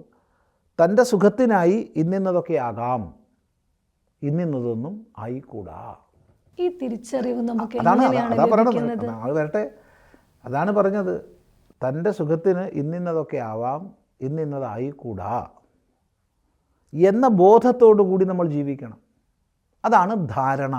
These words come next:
Speaker 1: അത് ആദ്യം പറഞ്ഞത്. അപ്പോൾ പ്രപഞ്ച വ്യവസ്ഥയാണ് ധർമ്മം. ആ പ്രപഞ്ച വ്യവസ്ഥയെ തിരിച്ചറിഞ്ഞ് ജീവിക്കലാണ് ധർമ്മത്തിൻ്റെ ധാരണ. ഈ രണ്ട് തലങ്ങളും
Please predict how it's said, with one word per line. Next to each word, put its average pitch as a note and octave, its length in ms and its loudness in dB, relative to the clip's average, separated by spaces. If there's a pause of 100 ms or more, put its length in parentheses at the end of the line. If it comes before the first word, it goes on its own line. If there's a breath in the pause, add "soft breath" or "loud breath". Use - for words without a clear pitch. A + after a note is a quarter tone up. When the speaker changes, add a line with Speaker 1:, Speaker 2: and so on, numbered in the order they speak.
(180)
Speaker 1:
അത് B2 100 -6 (140)
ആദ്യം A2 300 -6
പറഞ്ഞത്. D#2+ 340 -20 (680 soft breath)
അപ്പോൾ G#3 240 2
പ്രപഞ്ച G#3 320 2 (140)
വ്യവസ്ഥയാണ് A3 760 6 (100)
ധർമ്മം. B2+ 280 -2 (880 soft breath)
ആ - 20 4 (140)
പ്രപഞ്ച A3 360 6 (100)
വ്യവസ്ഥയെ A#3+ 420 8 (100)
തിരിച്ചറിഞ്ഞ് G3+ 840 4 (420)
ജീവിക്കലാണ് E3 800 -2 (460)
ധർമ്മത്തിൻ്റെ C#3+ 500 -6 (120)
ധാരണ. G#2 300 -10 (640)
ഈ - 20 -4 (140)
രണ്ട് G#3 340 0 (100)
തലങ്ങളും C3+ 500 -6